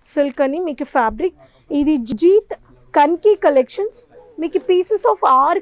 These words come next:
కలర్స్ వచ్చేస్తాయి. లెమనిష్ ఎల్లో కలర్‌లో మీకు పట్టు బార్డర్‌లో పెద్ద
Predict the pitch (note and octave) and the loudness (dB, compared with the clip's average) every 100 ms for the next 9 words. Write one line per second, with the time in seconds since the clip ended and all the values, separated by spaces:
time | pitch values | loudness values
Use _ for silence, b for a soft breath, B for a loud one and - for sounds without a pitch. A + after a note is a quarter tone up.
0 | - C#4 D4 D4 - C4 - B3 F4 - | -2 -4 -4 -8 -10 -12 -8 -6 -6 -8
1 | b b C#4+ D4+ D#4 G#4+ A#4 C5 - C#4 | b b 0 2 4 2 0 -2 0 2
2 | D4+ E4 D4 C4 A#3+ F#4+ C#5 D#4+ F4 G4 | 2 0 0 0 0 -2 -2 -4 -4 -4
3 | - C#4+ - G4+ F4+ B3+ A#3+ A#3 C4+ D#4+ | -2 -6 -2 0 2 2 2 0 0 -2
4 | - D4 A3 | 0 0 0